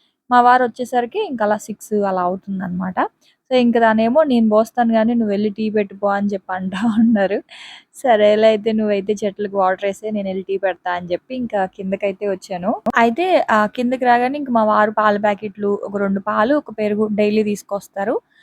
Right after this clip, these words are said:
అయితే స్వీట్స్ వాళ్ళ కొలీగ్స్ ఎవరో ఇచ్చారట, స్వీట్స్, చాక్లెట్స్, చాక్లెట్స్ స్టూడెంట్స్ ఇచ్చారంట. స్వీట్స్ మాత్రం అండి, ఎందుకో స్వీట్స్, చాక్లెట్స్ చూస్తే మాత్రం అదొక తెలియని ఆనందం. అందులోనూ అరిసెలు,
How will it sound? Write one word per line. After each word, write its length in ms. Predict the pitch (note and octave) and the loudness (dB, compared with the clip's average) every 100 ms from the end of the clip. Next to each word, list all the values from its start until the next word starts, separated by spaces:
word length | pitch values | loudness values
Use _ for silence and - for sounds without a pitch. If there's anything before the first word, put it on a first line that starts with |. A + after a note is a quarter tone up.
| _ _ _ - | _ _ _ -4
అయితే 300 | C4 B3+ D#4+ | -4 0 -2
స్వీట్స్ 520 | D#4 C#4 C4+ C4 - E4+ G4+ B3+ A3 | 0 -2 -2 -4 -4 0 2 2 2
వాళ్ళ 180 | G#3+ | 2
కొలీగ్స్ 420 | G#3+ A3 A3+ A3+ A3 | 2 -2 -2 -2 2
ఎవరో 240 | G#3 G#3+ | 2 2
ఇచ్చారట, 580 | G#3 - A3 G#3 F#3 G#3 D4+ - | -2 -2 0 2 0 -2 -4 -6
స్వీట్స్, 460 | - G3+ G3 - G3+ G3 F#3+ | -8 -8 -8 -6 -4 -4 -4
చాక్లెట్స్, 520 | F#3+ F#3 G3+ F#3+ - G#3 A#3+ | -6 -6 -6 -8 -4 -6 2
చాక్లెట్స్ 500 | A#3+ A3+ B3 A#3 - | 2 2 -2 -6 -8
స్టూడెంట్స్ 460 | G#3+ A3 G#3 B3 A#3+ | -6 -2 2 2 2
ఇచ్చారంట. 560 | G#3 - A#3+ F#3+ F#3 G#3+ - _ - - - _ - | -2 -4 -2 -2 -2 -4 -6 _ -20 -20 -20 _ -16
స్వీట్స్ 360 | C4 C4 A#3 B3 | -6 -6 -6 0
మాత్రం 320 | A3+ A3+ A#3 | 2 2 2
అండి, 280 | A3 G3+ C4+ - - - | 2 0 -2 -6 -20 -6
ఎందుకో 380 | C4 C#4 - G#4 | -2 0 2 2
స్వీట్స్, 480 | - C#4+ D4 - D#4+ | 2 2 0 0 -6
చాక్లెట్స్ 760 | D4 B3+ A#3+ C#4 C#4+ - - | 0 0 0 0 0 -2 -8
చూస్తే 300 | B3+ B3+ B3 | -6 -4 -2
మాత్రం 360 | A#3+ A3+ A3+ B3 | 2 4 4 4
అదొక 220 | A#3 A3 | 2 0
తెలియని 560 | G#3+ A#3 B3 C4+ C#4+ C4+ | -4 -2 0 0 0 0
ఆనందం. 540 | G#3+ G#3+ A3+ A3 A3 - - - - | 0 0 2 2 2 0 -14 -20 -6
అందులోనూ 480 | A3 A#3 B3 B3 C#4 | 0 2 2 2 2
అరిసెలు, 560 | C4+ G3+ A#3 C4+ A#3 | 2 0 0 0 0